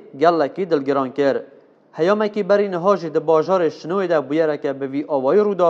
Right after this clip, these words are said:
bû ku tiliya tavanbariyê ber bi aliyê grûpên selefî hate dirêj kirin. هەندێک کەس لە باژارê Nexadê li ser vê baweriyê ne ku destek li pişt van bûyeran heye ku dixwazin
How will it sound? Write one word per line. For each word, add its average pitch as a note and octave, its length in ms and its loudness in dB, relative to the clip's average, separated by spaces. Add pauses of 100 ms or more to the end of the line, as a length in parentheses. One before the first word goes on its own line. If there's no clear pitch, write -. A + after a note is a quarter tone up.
bû G#3+ 180 0 (280)
ku D#3+ 140 -4
tiliya E3+ 420 0
tavanbariyê D3+ 960 0
ber F3 220 2
bi F3 40 0
aliyê D#3 520 -2
grûpên D#3 360 -6
selefî D#3+ 480 -4
hate C#3+ 240 -4
dirêj C3+ 340 -4
kirin. C#3 380 -2 (400)
هەندێک G3 340 2
کەس G3+ 220 2
لە F3+ 140 -4
باژارê E3 420 2
Nexadê D#3+ 380 0
li E3+ 140 -4
ser F3 220 0
vê F#3 80 2 (100)
baweriyê D3 400 4
ne B2+ 200 -4
ku B2+ 180 -6 (300)
destek E3+ 540 2
li D3 80 0
pişt F3 320 -6
van D3+ 140 0 (100)
bûyeran D#3+ 400 2
heye E3+ 240 0
ku D3+ 120 -6
dixwazin D3+ 720 -2